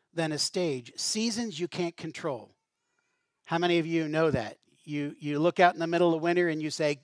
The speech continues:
"Go away, winter." But you cannot control the season. You can move away from it,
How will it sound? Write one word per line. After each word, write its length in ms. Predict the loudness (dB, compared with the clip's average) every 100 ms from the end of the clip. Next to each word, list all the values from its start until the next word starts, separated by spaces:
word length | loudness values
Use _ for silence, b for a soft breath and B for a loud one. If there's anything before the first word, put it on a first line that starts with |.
| 0
"Go 340 | 6 8 8
away, 460 | 8 8 8 8 6
winter." 720 | 2 2 0 0 2 0 -8 b b b b b -6
But 180 | -6
you 80 | -6
cannot 460 | -6 2 4 4 2
control 400 | -8 -4 -6 -4
the 100 | -8
season. 380 | -10 -12 -18 -20 _ _ _ _ _ _ _ _
You 160 | -10 -2
can 160 | -2
move 320 | -2 2 2 4
away 240 | 6 4
from 180 | 2 -16
it, 240 | -16 -20